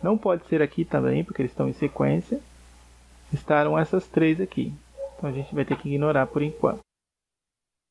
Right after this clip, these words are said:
O número três não pode vir aqui, porque eles estão em sequência.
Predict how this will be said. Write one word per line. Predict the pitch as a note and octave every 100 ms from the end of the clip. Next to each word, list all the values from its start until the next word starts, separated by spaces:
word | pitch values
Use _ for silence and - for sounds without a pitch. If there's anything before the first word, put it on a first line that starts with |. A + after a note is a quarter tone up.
| _ _ _ _ - - -
O | E3
número | F3+ G3 F#3+
três | - D3 C3+ -
não | F#3
pode | G#3+ D#3+ C#3
vir | C3+ B2+
aqui, | - D#3+ G#3
porque | -
eles | C3
estão | - C3+
em |
sequência. | B2+ D#3+ - B2+ B2+ C#3+ - G3